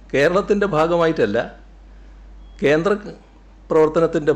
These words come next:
ഭാഗമായി പ്രവർത്തിക്കുന്നതിന് അവരെ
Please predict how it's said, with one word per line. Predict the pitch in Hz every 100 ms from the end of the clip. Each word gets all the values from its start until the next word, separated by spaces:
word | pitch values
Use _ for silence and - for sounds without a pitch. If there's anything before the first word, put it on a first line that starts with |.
| 127
ഭാഗമായി | 127 131 117 107 220 - - - - -
പ്രവർത്തിക്കുന്നതിന് | 131 131 123 135 131 104 95 131 - - - - - - - - 131
അവരെ | 139 156